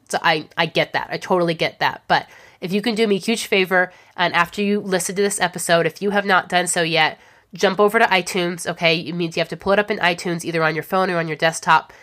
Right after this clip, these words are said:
Um, you have to just log in and give me a quick review, whether it's some stars, you have something to say really quick,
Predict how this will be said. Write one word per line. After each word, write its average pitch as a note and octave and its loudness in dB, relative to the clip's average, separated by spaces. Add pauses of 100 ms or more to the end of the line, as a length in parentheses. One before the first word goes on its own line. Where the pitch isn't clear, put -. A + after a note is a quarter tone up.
(200)
Um, D#3+ 0
you E3+ -2
have E3 -4
to F3+ -12
just - -10
log F3+ 6
in F3+ 2
and E3 -8
give E3+ -6
me D#3 -4
a D3+ -6
quick - -6
review, C#3+ -6
whether D#3 -6
it's - -8
some D#3 -6
stars, A3+ 6
you F#3 -2
have E3 0
something G3 -4
to F3+ -8
say F3 -2
really F#3 -4
quick, F3 0